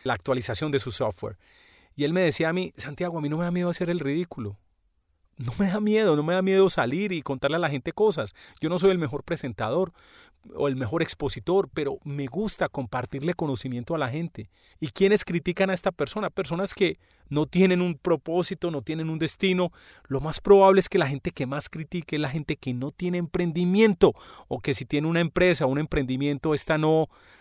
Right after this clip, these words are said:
no ha prosperado. Así que no se preocupe por ese qué dirán. No se preocupe en hacer el ridículo.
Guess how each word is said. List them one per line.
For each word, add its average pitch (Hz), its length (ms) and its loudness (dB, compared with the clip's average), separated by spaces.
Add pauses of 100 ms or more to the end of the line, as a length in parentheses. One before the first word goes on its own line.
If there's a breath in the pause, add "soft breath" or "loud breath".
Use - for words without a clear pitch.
(140 soft breath)
no 151 180 4
ha 160 60 4
prosperado. 160 800 8 (500)
Así - 220 -4
que 202 260 4 (140)
no 185 180 2
se - 120 -2
preocupe 180 760 0
por 139 180 -4
ese 139 220 -4
qué - 160 -6
dirán. 196 480 0 (800)
No 208 300 4
se 226 140 2
preocupe 175 680 -2 (340)
en 135 160 -4
hacer 147 540 0
el 139 160 0
ridículo. 123 600 -4